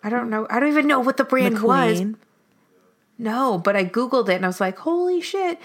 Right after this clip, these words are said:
Speaker 1: He found it. He was on
Speaker 2: <gasps>
Speaker 1: Fire Island at a party, and
Speaker 2: Well.
Speaker 1: someone, one of the wait staff picked it up and said, "Is this your scarf?" And he says, and he looked at it, and he touched it, which between, he goes, and I went like this, and I went, "Yes."
Speaker 2: <laughs> Check that quality, girl.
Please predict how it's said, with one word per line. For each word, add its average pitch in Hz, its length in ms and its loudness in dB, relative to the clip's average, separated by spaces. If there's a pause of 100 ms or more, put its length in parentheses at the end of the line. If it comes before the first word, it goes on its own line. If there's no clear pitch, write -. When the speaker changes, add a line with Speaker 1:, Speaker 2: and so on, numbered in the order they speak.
(160)
Speaker 1:
He 269 220 -4
found 262 500 -2
it. 175 160 0
He 202 100 -2
was 226 80 -4
on 233 140 0
Speaker 2:
<gasps> 226 100 -2
Speaker 1:
Fire 233 240 2
Island 202 520 0
at 190 100 0
a 202 60 0
party, 208 480 0
and 196 100 -4
Speaker 2:
Well. 170 80 -2
Speaker 1:
someone, 208 320 -2 (300)
one 214 180 2
of 214 60 0
the 208 80 0
wait 202 260 -2
staff 185 340 0
picked 226 200 -2
it 214 100 0
up 226 140 -2
and 196 100 -6
said, 196 240 -4 (380)
"Is 220 100 -6
this 254 160 -4
your 262 100 -2
scarf?" 226 500 -2
And 202 120 -6
he 196 60 -4
says, 185 320 -4
and 175 100 -8
he 185 80 -2
looked 196 220 -4
at 202 80 0
it, 185 40 -4
and 180 80 -4
he 175 60 -4
touched 196 420 -6
it, 170 200 -2
which 185 160 -6
between, 208 320 -6
he 190 40 -4
goes, 190 220 -2
and 180 180 -4
I 185 60 2
went 196 160 -2
like 175 180 -4
this, 185 240 -4
and 202 100 -8
I 185 80 -2
went, 185 220 -4 (760)
"Yes." - 560 -8
Speaker 2:
<laughs> 349 1200 0
Check 269 340 -2
that 262 260 0
quality, 247 520 0
girl. 196 680 0